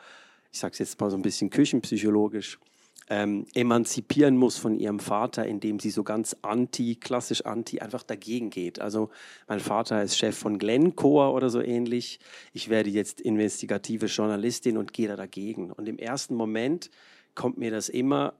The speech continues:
konstruiert vor. Aber wenn ich es selber schreibe oder wenn ich das wieder lese oder auch wenn ich die Inszenierung von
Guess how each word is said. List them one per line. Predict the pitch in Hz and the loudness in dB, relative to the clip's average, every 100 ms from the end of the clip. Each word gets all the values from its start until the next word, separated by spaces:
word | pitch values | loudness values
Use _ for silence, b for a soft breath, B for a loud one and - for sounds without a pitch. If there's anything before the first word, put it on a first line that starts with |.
| _ - | _ -6
konstruiert | - 135 123 - 113 131 156 - | 2 2 0 -6 -4 0 0 -2
vor. | - 104 120 147 147 b b b b b - | -4 0 0 -2 -6 b b b b b -6
Aber | 110 117 | 0 2
wenn | 123 | 6
ich | 143 127 | 6 4
es | 117 | 0
selber | - 120 110 | 0 0 0
schreibe | - - 107 135 170 175 180 | -2 -4 -2 2 2 4 4
oder | 120 110 | 2 -2
wenn | 120 | -6
ich | 120 | -6
das | - 110 | -6 -2
wieder | 120 113 | 2 4
lese | 104 110 139 147 160 | 4 4 4 6 4
oder | 113 107 | 4 0
auch | 110 117 | -2 -2
wenn | 120 | -2
ich | 110 - | -2 -2
die | - 110 110 | -6 -4 0
Inszenierung | 113 104 - 104 120 139 143 | 0 -2 -4 0 2 2 2
von | 123 117 | 0 -2